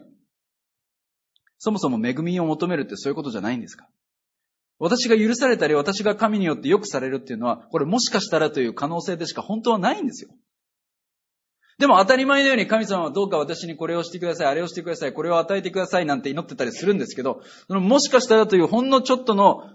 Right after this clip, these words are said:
可能性しか実はないんですよ。だって、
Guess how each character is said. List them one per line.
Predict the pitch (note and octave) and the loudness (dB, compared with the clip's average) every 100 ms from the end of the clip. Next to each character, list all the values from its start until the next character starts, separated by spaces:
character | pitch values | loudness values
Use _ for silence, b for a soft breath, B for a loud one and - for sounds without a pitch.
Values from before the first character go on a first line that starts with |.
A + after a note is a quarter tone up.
| _ | _
可 | - F#3+ | 0 0
能 | G#3+ | 2
性 | G#3 | 0
し | G#3 | 2
か | F#3 D3 | 2 0
実 | E3 C#4+ | -2 -2
は | A#3 | 0
な | D4 | 0
い | F4+ | 0
ん | G#3+ | -2
で | A#2+ | -4
す | - | -8
よ。 | - _ _ _ _ _ | -20 _ _ _ _ _
だ | - | -4
っ | D3 | -2
て、 | A2+ - | -4 -6